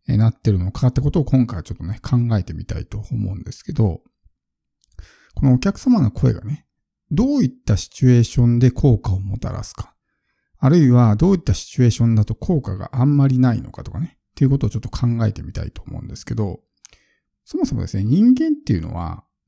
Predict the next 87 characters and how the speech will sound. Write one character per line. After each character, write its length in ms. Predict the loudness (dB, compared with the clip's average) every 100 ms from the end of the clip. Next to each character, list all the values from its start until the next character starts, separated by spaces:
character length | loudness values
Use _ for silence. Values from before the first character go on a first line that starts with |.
| -14
基 160 | -4
本 240 | 0 2 0
的 200 | -2 -2
に 40 |
で 80 | -4
す 80 | -6
よ。 140 | -18 _
基 140 | -2 2
本 260 | 4 2
的 280 | 0 2 4
に 280 | 4 2 -4 -6
他 200 | 0 4
人 260 | 6 6
の 140 | 6 4
意 80 | 2
見 180 | 0
よ 80 | 0
り 60 | -6
も 60 |
自 260 | -10 -2 2
分 120 | 4
の 80 | 2
考 160 | 0 -2 0 -2
え 60 |
を 80 | -2
優 160 | -6 -6
先 160 | -8
す 100 | -8 -12
る 60 |
ん 40 | -14
で 40 |
す 100 | -14
ね。 60 | -16 _ _ _ _ _ _ _ _ _ _ _ -6
だ 100 | -2
か 100 | 0
ら 100 | 2
例 160 | 4
え 20 | 4
ば 160 | 4
自 120 | 2 2
分 220 | 4 4
が、 320 | 4 2 2
じ 100 | 2
ゃ 40 |
あ 60 | 2
ち 80 | -2
ょ 40 |
っ 20 |
と 80 | 0
考 120 | 2 2
え 20 |
て 80 | -2
み 60 |
て 60 | -10
く 20 |
だ 40 |
さ 100 | -10
い 40 | -10
ね。 120 | -12 _ 0
自 100 | 2
分 220 | 2 2
が 80 | 2
よ 120 | 2
く 120 | 0
行 80 | -4
く 120 | 0
レ 140 | 2 2
ス 140 | 0
ト 80 | -8
ラ 100 | -8
ン 80 | -12
が 100 | -16
あ 40 |
っ 20 | -16 _ _
て、 340 | -6 -6 -8 -14 _ _ _ _ _ 0
で、 320 | 2 2 -2 _ _ -4
す 160 | 0
ご 80 | 2
く 120 | 2
ご 80 | 2
飯 160 | 2 2
も 160 | -4
美 40 | -8
味 40 |
し 220 | -10 -10 -12
い 60 |
と。 100 | -14